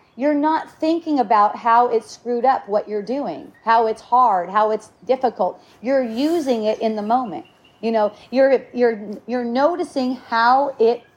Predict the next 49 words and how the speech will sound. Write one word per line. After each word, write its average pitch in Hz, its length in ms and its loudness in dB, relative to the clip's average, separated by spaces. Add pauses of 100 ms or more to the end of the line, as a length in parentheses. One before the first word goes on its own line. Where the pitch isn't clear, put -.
feels. 262 560 -6 (280)
Even 427 300 2
all 359 200 4
your 277 260 -2
actions, 254 560 -2
even 349 320 -2
the, 269 200 0
like, 240 280 0 (240)
as 262 320 2
you're 262 120 -4
pushing 320 480 -2
a, 247 220 -2
a 254 140 4
wheelbarrow, 240 640 0
it 220 140 -4
becomes 277 480 -4
like 247 180 2
a 269 60 -2
beautiful 247 500 -6
dance, - 720 -6 (380)
you 240 120 -4
know, 233 200 0 (200)
because 285 320 0
it - 300 -2
might 320 200 0
look 294 120 0
exactly 277 460 -2
the 262 100 -4
same 302 320 -2
to 208 140 0
everyone 220 400 0
else. - 320 -2
It 190 80 -8
doesn't 247 260 2
really 233 240 -2
matter. 220 500 0 (320)
But 269 200 2
in 254 220 2
your 320 340 2
mind, 277 480 0
in 247 100 2
the 247 80 0
way 247 360 2
you're 262 240 0
perceiving 262 560 -4
it, 220 120 -6
you're 262 340 -4
using 254 600 -2
this 254 340 0